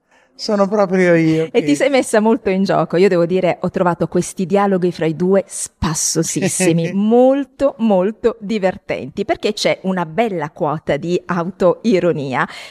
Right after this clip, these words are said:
Speaker 2: Per esempio, quando si parla di letteratura, perché lei, la scrittrice, dice a lui: "Ha presente Balzac?" E Solbiati risponde: "Ma si sta paragonando a lui?" E lei risponde: "Ma le sembro davvero tanto scema?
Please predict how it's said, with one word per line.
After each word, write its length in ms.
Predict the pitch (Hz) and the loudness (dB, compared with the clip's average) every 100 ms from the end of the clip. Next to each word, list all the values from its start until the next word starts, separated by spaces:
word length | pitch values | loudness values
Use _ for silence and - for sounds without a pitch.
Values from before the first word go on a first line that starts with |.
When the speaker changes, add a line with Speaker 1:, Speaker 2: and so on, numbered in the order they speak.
| - | -2
Speaker 2:
Per 120 | 277 | -2
esempio, 360 | 359 254 214 | 0 -4 -4
quando 340 | - 190 190 170 | -2 -2 -2 -4
si 160 | - | -4
parla 460 | 226 143 151 170 170 | -6 -4 -2 0 0
di 200 | 160 175 | 0 -4
letteratura, 1160 | - 170 190 - 175 151 - 151 127 147 151 180 - - - - _ | -2 0 -2 0 -2 0 -2 -6 -4 0 0 -2 -6 -20 -20 -20 _
perché 380 | 233 220 190 - | 0 0 -2 -4
lei, 440 | 165 131 135 165 - | -2 0 2 0 -4
la 100 | - | -10
scrittrice, 640 | - 202 - 180 170 175 | -4 -4 -2 0 0 -2
dice 520 | 165 160 - 165 151 - - | -2 -2 0 2 0 -2 -10
a 120 | - | -4
lui: 340 | 170 165 156 151 | -2 0 0 -2
"Ha 100 | - | -4
presente 520 | - 494 202 151 - 131 | -2 0 0 -4 -4 -2
Balzac?" 1000 | 156 151 - 107 135 - 175 185 - _ _ | -2 -4 -4 -4 -4 -4 0 0 -2 _ _
E 220 | - - | -14 -10
Solbiati 420 | - 175 196 190 | -4 -2 -2 0
risponde: 480 | 180 175 - 160 147 | -2 -2 -2 -2 0
"Ma 120 | 180 - | 0 -2
si 140 | - | -4
sta 160 | 226 277 | -2 -2
paragonando 580 | 302 302 294 294 294 330 | 0 2 2 0 0 0
a 40 | |
lui?" 440 | 247 151 147 220 - _ | 0 -2 -2 -2 -4 _
E 120 | - | -4
lei 180 | 185 185 | 2 2
risponde: 760 | 175 - - 151 151 156 160 - | 0 -2 -2 -2 -2 -2 -2 -4
"Ma 120 | - 208 | -4 -2
le 80 | |
sembro 300 | 226 254 254 | -2 -2 0
davvero 300 | 254 262 285 | 0 0 0
tanto 260 | 277 294 349 | -2 -4 -4
scema? 500 | - - 143 147 175 | -4 -2 0 0 -2